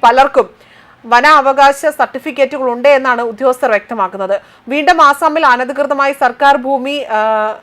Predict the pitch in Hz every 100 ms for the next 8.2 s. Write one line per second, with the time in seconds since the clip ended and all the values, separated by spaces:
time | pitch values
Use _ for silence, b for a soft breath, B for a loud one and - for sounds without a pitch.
0 | _ - 247 254 277 - 262 262 262 226
1 | 277 294 285 262 269 254 240 254 294 277
2 | 269 254 247 247 240 247 277 277 233 247
3 | 262 277 254 285 311 302 269 254 262 262
4 | 277 254 285 247 - 262 269 277 294 269
5 | 269 262 247 233 285 - B B B 240
6 | 262 285 277 269 294 285 269 247 285 302
7 | 285 247 214 214 220 220 220 208 196 196
8 | 196